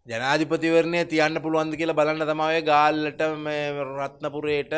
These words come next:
මං දැක්ක දිස්ත්‍රික්ක කිහිපයකට යන්නේ. ඒගොල්ලෝ තාම ජනාධිපතිවරණයද පාර්ලිමේන්තුවද තියන්නේ කියලා තීන්දුව කරලා නෑ. ඒ තීන්දුව කරන්න තමයි ඔය දිස්ත්‍රික්කෙන් දිස්ත්‍රික්කෙ යන්නේ.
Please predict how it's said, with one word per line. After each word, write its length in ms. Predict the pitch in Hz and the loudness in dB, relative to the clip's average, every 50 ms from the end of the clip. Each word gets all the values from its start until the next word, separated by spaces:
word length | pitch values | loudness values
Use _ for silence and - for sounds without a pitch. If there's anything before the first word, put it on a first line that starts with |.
| 165 | 0
මං 220 | 160 147 147 139 139 | 0 0 -2 -2 -2
දැක්ක 180 | 143 139 - 151 | -4 -4 -2 -4
දිස්ත්‍රික්ක 380 | 147 143 135 - - 151 143 156 | -6 -6 -6 -8 -8 -8 -8 -8
කිහිපයකට 440 | 139 135 143 143 131 151 160 156 156 | -6 -4 -6 -4 -2 -2 -2 0 0
යන්නේ. 260 | 151 147 135 127 131 | 0 0 0 -2 -4
ඒගොල්ලෝ 240 | 131 143 147 160 170 | -4 -2 -2 -2 0
තාම 280 | 143 135 127 131 143 156 | 0 2 2 2 2 2
ජනාධිපතිවරණයද 840 | 151 151 135 135 139 143 143 139 147 127 147 151 151 147 147 151 156 147 | 2 2 2 2 2 0 -2 -4 -4 -2 -2 -2 -2 -2 -2 -4 -2 0
පාර්ලිමේන්තුවද 680 | 147 139 139 135 143 143 143 143 139 139 151 156 156 | 2 2 2 0 -2 -4 -4 -6 -6 -4 -4 -4 -4
තියන්නේ 280 | 143 147 147 147 147 139 | -2 -2 -2 -2 -2 -2
කියලා 180 | 156 170 - | -2 -2 -2
තීන්දුව 280 | 147 143 147 151 156 143 | -4 -6 -6 -6 -4 -4
කරලා 240 | 165 160 170 175 160 | -4 -2 -2 -2 -2
නෑ. 160 | 156 160 135 | 0 0 0
ඒ 80 | 139 139 | -2 -2
තීන්දුව 400 | - 139 143 151 160 165 165 156 | -4 -6 -6 -4 -4 -4 -2 0
කරන්න 300 | 156 156 170 175 175 170 | 0 2 2 2 2 0
තමයි 360 | 156 160 160 175 196 226 240 220 - - - - _ _ _ _ _ _ _ _ _ _ | 0 2 4 4 6 6 4 2 -2 -8 -18 -20 _ _ _ _ _ _ _ _ _ _
ඔය 160 | 131 143 156 175 196 196 175 143 - - - 135 | 0 4 6 8 8 8 6 4 -2 -6 -14 -10
දිස්ත්‍රික්කෙන් 560 | 147 147 143 - - 175 165 - 185 170 165 | -6 -6 -6 -4 -4 -4 -2 -2 -2 0 0
දිස්ත්‍රික්කෙ 420 | 175 170 170 - 196 196 202 208 190 | 0 0 0 -2 -2 0 4 6 6
යන්නේ. 360 | 170 160 143 123 107 92 | 6 6 4 0 -6 -12